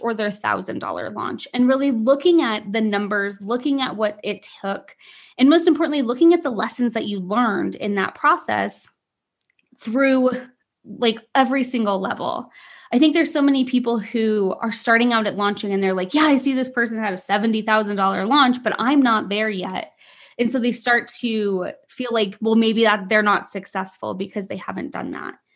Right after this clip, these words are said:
And I've had the thousand dollar launch. Like, that's how I started my business, and it changed my life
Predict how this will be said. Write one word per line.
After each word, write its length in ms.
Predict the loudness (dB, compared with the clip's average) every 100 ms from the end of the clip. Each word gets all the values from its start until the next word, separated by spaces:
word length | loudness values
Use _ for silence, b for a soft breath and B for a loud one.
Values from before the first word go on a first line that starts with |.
| b b b
And 120 | 4
I've 200 | 6 4
had 220 | 2 0 -2 -4
the 80 | -2
thousand 420 | 2 2 2 2
dollar 320 | 4 4 0
launch. 380 | -2 -4 -6 -4
Like, 180 | -4 2
that's 240 | 0 0
how 200 | -2 0
I 100 | 2
started 360 | 0 -2 -2 -2
my 140 | -2
business, 440 | 0 4 4 2 2
and 100 | 0
it 160 | -2
changed 440 | -4 0 0 0 -4
my 140 | -4
life 600 | 0 0 0 -2 -4